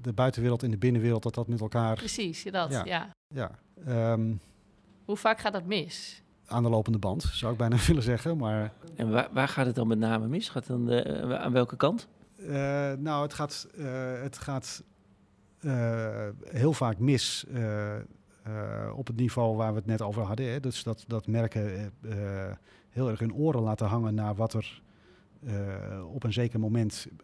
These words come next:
Speaker 1: eh, on-, binnen de doelgroep of maatschappelijk gezien, eh, hip of, of
Speaker 3: Maar andersom
Speaker 1: trendy is.
Speaker 3: ook, dat het merk zegt van, "Dit ben ik en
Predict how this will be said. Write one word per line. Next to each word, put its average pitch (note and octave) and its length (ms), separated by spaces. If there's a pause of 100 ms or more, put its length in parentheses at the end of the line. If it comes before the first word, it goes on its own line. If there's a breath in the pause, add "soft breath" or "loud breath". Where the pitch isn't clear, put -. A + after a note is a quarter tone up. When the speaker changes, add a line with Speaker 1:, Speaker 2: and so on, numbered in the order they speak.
(260)
Speaker 1:
eh, A#2+ 180
on-, A#2+ 320
binnen C3 260
de A#2 80
doelgroep A2+ 520
of A#2 180
maatschappelijk A2+ 540
gezien, G#2 520
eh, A#2+ 140 (460)
hip A#2+ 380 (140)
of, - 460
of G#2 160
Speaker 3:
Maar A#2 100
andersom B2+ 340
Speaker 1:
trendy A2 180
is. G3+ 60
Speaker 3:
ook, - 60
dat G#2+ 120
het G#2 120
merk G#2+ 200
zegt A2+ 220
van, G#2+ 200
"Dit G#2+ 140
ben A2 180
ik G#2 160
en A2+ 360